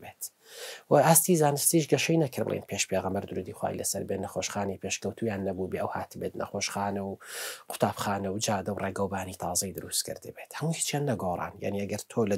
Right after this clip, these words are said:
دەرەوە سەیری مەدینەت کرد بێت، دە ساڵ پێش ئەوەی پێغەمبەر درودی خوای لەسەر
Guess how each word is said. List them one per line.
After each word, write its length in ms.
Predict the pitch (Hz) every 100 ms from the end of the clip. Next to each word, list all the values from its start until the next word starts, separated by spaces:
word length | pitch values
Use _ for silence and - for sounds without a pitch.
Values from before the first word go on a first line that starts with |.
| 95
دەرەوە 260 | 107 98 98
سەیری 220 | 113 104 101
مەدینەت 340 | 98 101 117 - -
کرد 200 | 117 117 131
بێت، 200 | 131 - _ - - - - -
دە 80 | 156
ساڵ 160 | - 123 -
پێش 160 | 143 -
ئەوەی 180 | 107 104
پێغەمبەر 360 | 101 101 104 107
درودی 240 | - - -
خوای 180 | - 95 -
لەسەر 260 | - 87